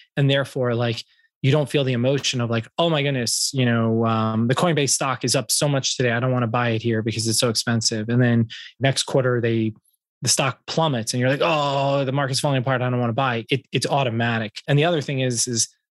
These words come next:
the earlier you start doing these things, right, the, the magic of compounding, the growth is always gonna work to your benefit. So those two things, like, if you can do it consistently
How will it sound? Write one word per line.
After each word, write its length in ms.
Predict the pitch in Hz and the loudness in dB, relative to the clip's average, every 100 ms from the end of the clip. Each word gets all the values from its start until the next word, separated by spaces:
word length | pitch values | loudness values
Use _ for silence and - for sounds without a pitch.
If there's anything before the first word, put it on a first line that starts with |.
| - | -4
the 80 | - | 0
earlier 460 | 170 202 165 135 | 2 2 0 0
you 140 | 123 117 | -2 -2
start 260 | - 113 | -2 -2
doing 180 | 120 113 | 0 0
these 160 | 113 - | 0 -2
things, 380 | 117 117 113 - | -2 -2 -4 0
right, 200 | 113 110 | 0 0
the, 320 | - 117 113 117 | 0 2 2 2
the 100 | 127 | 2
magic 320 | 127 127 120 | 2 2 -2
of 140 | 110 | -6
compounding, 800 | - 170 170 - 113 110 110 110 110 | -2 0 0 0 -2 -2 -2 -2 -2
the 80 | |
growth 560 | 117 120 127 139 113 110 - - _ _ - | 0 2 2 2 -2 -8 -14 -16 _ _ 0
is 300 | 131 117 135 | 2 2 0
always 200 | 127 113 | 0 0
gonna 160 | 120 | 0
work 160 | 113 113 | 0 -2
to 60 | |
your 80 | 120 | -4
benefit. 400 | 110 110 107 120 | -2 -2 -4 -4
So 160 | - 139 | 0 2
those 220 | 147 139 | 2 0
two 160 | - 127 | -2 -2
things, 400 | 139 123 117 - | 0 0 0 0
like, 180 | 113 | -2
if 140 | 117 - | -4 -2
you 40 | |
can 140 | 120 113 | 0 2
do 220 | 139 156 | 4 2
it 100 | - | 0
consistently 800 | - 110 - 139 135 120 120 113 | -4 -4 -2 -2 -4 -4 -4 -4